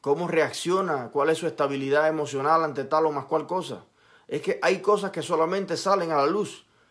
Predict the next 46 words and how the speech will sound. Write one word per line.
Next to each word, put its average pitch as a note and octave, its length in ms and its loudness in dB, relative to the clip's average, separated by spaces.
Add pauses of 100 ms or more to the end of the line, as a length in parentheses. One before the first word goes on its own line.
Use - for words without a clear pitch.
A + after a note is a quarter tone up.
(300)
en C#3 260 -2
un F3+ 80 -2
proceso E3 540 0
eleccionario E3+ 640 0
serio, G#3 500 -2 (920)
con B2+ 200 -4
las B2+ 160 -4
fases F3 360 2
de D#3 60 -2
ese E3+ 160 -4
proceso, E3 540 -4
con C3+ 100 -2
los B2 140 -4
debates, C3+ 440 4
con C3 140 -6
las B2 120 -6
entrevistas, C3 600 -4
con B2+ 140 -6
los B2 100 -6
influencers, C3+ 680 2
con C3 140 -6
las B2+ 100 -6
in-, C3 80 -10
con C#3 180 -2
todo G3 240 2
eso, C#3 220 -4 (400)
pero D#3 240 8
acompañando D#3+ 840 0
un F#3 120 -4
proceso E3 420 -4
de D3+ 120 4
verdad. A#2 480 -4 (880)
Usted A#2+ 160 -6
no D3 120 -2
puede F#3 380 0 (520)
todos F3 160 6
los F#3 120 4
días F#3+ 180 4
hacer C#3+ 260 0
una E3+ 160 -4
encuesta F3+ 300 -2
en E3 80 -4
base C3+ 240 0
a F#3 60 0
la F3+ 100 -2
nada. E3+ 400 0